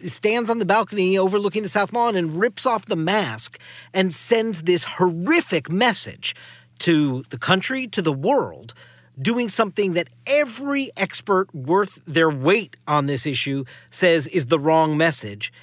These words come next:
That is a man who is sort of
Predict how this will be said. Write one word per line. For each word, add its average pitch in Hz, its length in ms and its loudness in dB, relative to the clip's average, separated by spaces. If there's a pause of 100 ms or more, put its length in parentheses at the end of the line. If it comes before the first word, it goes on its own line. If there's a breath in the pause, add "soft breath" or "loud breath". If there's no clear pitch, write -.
(400 loud breath)
That 269 380 2
is 320 340 0
a 196 80 0
man 202 720 0 (300)
who 196 200 0
is 170 200 2 (520)
sort 220 260 -2
of 151 180 -8